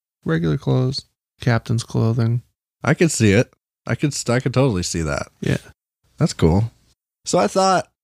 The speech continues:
Speaker 2: you know, we talk about ghosts some more. We bring back ghosts into the program.
Speaker 1: Yeah.
Speaker 2: Uh, there's always new ghost materials out there. You got plasmas and
Speaker 1: Orb.
Speaker 2: ectoplasm,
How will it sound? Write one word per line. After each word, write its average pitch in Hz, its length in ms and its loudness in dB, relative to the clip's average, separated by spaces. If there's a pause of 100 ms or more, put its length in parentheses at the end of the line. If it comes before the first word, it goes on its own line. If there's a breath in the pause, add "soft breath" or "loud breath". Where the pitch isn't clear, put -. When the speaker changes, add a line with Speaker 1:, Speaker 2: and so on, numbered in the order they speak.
(160)
Speaker 2:
you 180 140 -4
know, 143 320 0 (320)
we 147 140 -2
talk 139 220 0
about 123 460 2 (360)
ghosts 156 420 0
some - 220 -4
more. 82 420 -2 (300)
We 110 100 0
bring 127 240 4
back 110 260 2
ghosts 95 460 0
into 104 240 -2
the 101 80 0
program. 101 720 0 (100)
Speaker 1:
Yeah. 170 240 0 (280)
Speaker 2:
Uh, 110 260 2
there's 117 240 2
always 120 380 4
new 101 460 2 (380)
ghost 123 300 2
materials 98 920 2 (240)
out 92 220 -2
there. 98 200 -2
You 107 100 -4
got 82 400 -2
plasmas 95 840 2
and 76 360 -4 (720)
Speaker 1:
Orb. 147 180 4
Speaker 2:
ectoplasm, 98 1500 2